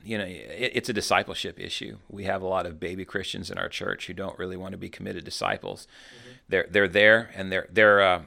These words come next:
Speaker 1: what you would call convinced listeners. That is to say, they're sitting in the crowd, and they agree with what the preacher i-, is saying, but they walk out of the doors, and it really doesn't affect their life. They're convinced that it's true. They're just not putting it into practice.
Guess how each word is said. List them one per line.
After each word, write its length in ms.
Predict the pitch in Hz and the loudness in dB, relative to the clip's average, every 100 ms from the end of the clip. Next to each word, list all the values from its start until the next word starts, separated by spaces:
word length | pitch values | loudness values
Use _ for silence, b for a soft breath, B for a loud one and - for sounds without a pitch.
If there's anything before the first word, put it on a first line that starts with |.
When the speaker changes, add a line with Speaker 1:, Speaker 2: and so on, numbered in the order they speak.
| - | -6
Speaker 1:
what 160 | 101 98 | -4 -2
you 60 | 98 | -4
would 120 | 82 | -2
call 260 | 101 101 95 | 4 4 4
convinced 600 | - 85 87 98 - - | -2 -6 -4 -4 -6 -6
listeners. 540 | 92 - 110 117 - | -6 -6 -10 -10 -8
That 160 | 95 92 | -2 -2
is 160 | 92 - | -2 -6
to 80 | |
say, 240 | 90 98 98 | -6 -2 -2
they're 100 | 87 | -4
sitting 280 | - 95 95 | -6 -6 -6
in 80 | 85 | -10
the 80 | |
crowd, 400 | 85 98 101 98 - B B B B | 0 2 6 4 0 B B B B
and 160 | 90 | -2
they 100 | 87 | 0
agree 240 | 85 98 101 | 0 2 2
with 160 | 95 | 2
what 120 | 95 | -2
the 60 | 92 | -4
preacher 480 | - 104 - 98 90 | -4 -4 0 -2 -2
i-, 20 | |
is 320 | - 90 82 - | -4 -10 -10 -6
saying, 400 | 113 101 104 101 B B - | 0 2 0 -4 B B -2
but 120 | 90 | 0
they 80 | 92 | 0
walk 280 | 98 95 | -2 -2
out 300 | 95 95 90 | -2 0 -2
of 100 | 95 82 | -6 -6
the 80 | |
doors, 380 | 87 95 95 87 | -2 0 2 0
and 80 | 90 | -6
it 80 | 90 | -4
really 180 | 92 90 | -2 -2
doesn't 220 | 85 85 | -4 -6
affect 320 | - - - | -8 -8 -6
their 120 | 50 | -8
life. 460 | 50 50 50 - - | -4 -4 -4 -8 -6
They're 120 | 101 117 | 2 2
convinced 440 | 117 104 127 - | 4 4 4 2
that 120 | 107 | 0
it's 160 | 82 - | 0 -6
true. 380 | - 156 127 110 B B | -2 4 4 2 B B
They're 80 | 107 | -4
just 180 | 110 123 | -2 2
not 180 | 123 - | 0 2
putting 180 | 107 98 | 0 0
it 140 | 87 | -4
into 160 | 85 76 | -8 -8
practice. 640 | - 92 92 - - - | -4 -4 -4 -10 -14 -14